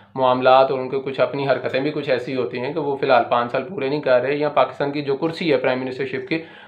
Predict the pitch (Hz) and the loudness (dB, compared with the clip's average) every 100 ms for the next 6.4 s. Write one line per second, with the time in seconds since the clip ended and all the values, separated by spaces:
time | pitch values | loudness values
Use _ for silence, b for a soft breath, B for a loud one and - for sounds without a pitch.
0 | B 175 196 165 156 151 - 120 117 117 | B -6 0 4 6 4 -2 -6 -6 -8
1 | 113 b b b _ 127 120 127 127 143 | -10 b b b _ -4 -4 -4 -4 -2
2 | 143 196 190 202 190 170 165 - - _ | 0 2 4 4 4 2 -2 -4 -16 _
3 | _ 135 131 139 143 - - - 131 135 | _ -4 -2 -2 -4 -6 -12 -4 0 2
4 | 139 - 175 180 - 143 135 131 120 - | 0 0 0 0 2 0 0 -6 -8 -8
5 | 117 - _ _ _ 151 160 160 131 131 | -8 -10 _ _ _ -2 -2 0 2 2
6 | 127 - 135 123 | 0 2 0 -2